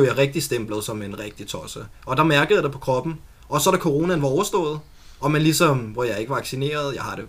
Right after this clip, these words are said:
bedre end jer, der er vaccineret. Fordi mange, der er vaccineret, de sidder lidt og tænker, "Shit, hvad er det, jeg har proppet i kroppen?" Og det er sådan, så fik man også den der selvtillid, hvor du er nu,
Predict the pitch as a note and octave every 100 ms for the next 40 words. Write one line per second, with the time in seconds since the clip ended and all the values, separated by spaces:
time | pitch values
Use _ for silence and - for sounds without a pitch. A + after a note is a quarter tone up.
0 | - A#2+ C3 B2 G#2 C3 A2+ A2+ - -
1 | B2+ B2 A#2+ D3 C3+ C3 A#2 G#2+ B2+ B2+
2 | C3+ E3+ C3 - C3 B2+ B2+ C#3+ C#3 B2
3 | A#2+ A#2 G2+ F#2 - B2 A2+ A2+ A2+ A#2+
4 | B2+ G2 - F#2 F2+ - - - - -
5 | - - - C#3+ D3+ F#3 F3 D#3 - F3+
6 | - F#3+ G3+ E3 E3 F#3 D#3+ - E3 E3
7 | D#3+ C#3+ D3 C#3 C#3